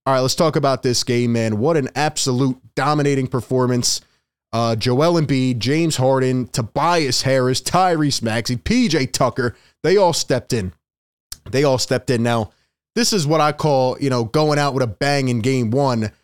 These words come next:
The Sixers actually set a record today. That is right. The Sixers had a game where they hit twenty-one threes in a playoff performance today. That is their most all time. All time. The old record was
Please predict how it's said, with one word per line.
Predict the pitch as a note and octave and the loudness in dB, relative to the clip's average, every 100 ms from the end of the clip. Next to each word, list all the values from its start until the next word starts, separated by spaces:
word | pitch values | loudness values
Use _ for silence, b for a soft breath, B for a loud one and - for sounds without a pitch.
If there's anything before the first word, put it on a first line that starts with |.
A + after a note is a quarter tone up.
| b - | b -6
The | |
Sixers | - G3 E3+ D3 | -2 -2 0 0
actually | D3+ C#3+ C#3+ C3 | 0 -2 -2 0
set | - - D#3 - C3+ | 0 0 -2 -2 -2
a | C3 | -2
record | G2+ C3 - G#2+ - | 0 -4 -2 -4 -2
today. | G#2+ F2+ - _ _ - | -4 -4 -8 _ _ -4
That | B2+ C3+ | 0 0
is | B2+ | 0
right. | B2+ A2+ | 0 -2
The | A2 | -2
Sixers | - F#3+ F#3+ C3 A#2 G#2+ - _ _ _ _ _ - | 0 0 -2 -2 0 -2 -6 _ _ _ _ _ 0
had | D3 D3+ - | 2 0 0
a | C#3+ C#3 C3+ - _ B2+ | 0 2 0 -4 _ -6
game | C#3 D#3+ D#3 | 0 0 2
where | C#3 C3+ | 2 2
they | C3+ | 2
hit | C#3+ C3+ | 0 -2
twenty-one | - - C#3 E3+ - G3 G3 - C#3 B2+ D3+ D3+ D3 C3+ | -6 -4 -2 -2 -2 -2 -2 -4 -6 -2 0 2 0 -4
threes | - B2+ C#3+ C3 G#2 G2 - _ _ _ _ _ | -6 -2 0 0 0 -2 -6 _ _ _ _ _
in | C#3+ D3+ | 0 0
a | |
playoff | - C#3 C3 B2 - | 0 0 2 0 -2
performance | A#2 A#2+ A2 G#2 - | -4 -2 -2 -2 -2
today. | G#2+ G2+ | -2 0
That | A#2+ C#3 | 0 0
is | C3+ | 0
their | C#3 B2+ | 0 0
most | B2 B2 - - - | 0 -2 -4 -8 -4
all | A#2+ A#2+ A#2+ A2 _ _ | 0 0 0 -4 _ _
time. | - B2+ C3 A2+ C#3 - _ _ - | -4 -2 0 -2 -6 -14 _ _ -4
All | D#3+ | -2
time. | D#3+ F3+ D#3+ C3 | 0 0 0 0
The | C3 | -2
old | D#3 E3 D3+ | 0 0 0
record | D#3+ D3+ B2+ | -2 -2 -2
was | B2 | -2